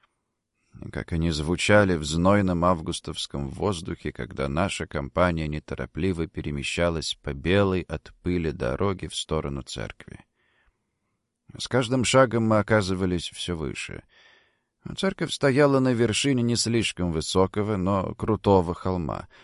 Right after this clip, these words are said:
В жару колокола звонили сухо и резко, но как только зной спадал, а воздух становился мягче —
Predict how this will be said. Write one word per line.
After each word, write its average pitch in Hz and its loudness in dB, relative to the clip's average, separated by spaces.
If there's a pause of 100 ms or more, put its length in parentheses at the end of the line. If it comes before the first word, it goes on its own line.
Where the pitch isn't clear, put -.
(540)
В - -12
жару 110 6
колокола 104 8
звонили 98 4
сухо 101 0
и 92 4
резко, 104 4 (220)
но 107 4
как - 4
только 98 2
зной 76 0
спадал, 76 2
а 64 -2
воздух 71 0
становился 71 -4
мягче — 156 -4